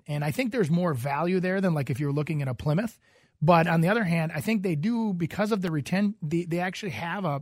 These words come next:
a complete town there. They actually have restaurants and everything that you need to survive within a town and not leave. So they are starting to, you know, create their own demand, and actually the values are, are fair.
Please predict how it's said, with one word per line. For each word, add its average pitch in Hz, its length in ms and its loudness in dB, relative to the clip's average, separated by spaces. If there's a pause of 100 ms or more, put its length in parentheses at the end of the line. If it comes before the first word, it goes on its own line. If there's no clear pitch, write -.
a 139 100 -6
complete 202 520 -2
town 175 400 -4
there. - 260 -10 (360)
They 175 80 -2
actually 170 220 -2
have 170 360 -2
restaurants 160 520 -6
and 139 140 -8
everything 175 340 0
that 147 140 -4
you 170 60 0
need 165 240 0
to 143 140 -2
survive 156 460 -2
within 156 220 -2
a 143 60 -2
town 170 240 -4
and 151 80 -4
not 151 180 -6
leave. 151 360 -4 (320)
So 185 180 4
they 180 120 4
are 214 140 0
starting 196 260 0
to, 156 140 0 (300)
you 180 120 2
know, 165 100 0
create 180 240 -4
their 175 100 2
own 165 140 2
demand, 156 400 0
and 143 100 0
actually 156 320 -4
the 143 140 -4
values 143 400 -4
are, 170 160 -2 (180)
are 156 140 -4
fair. 226 380 -8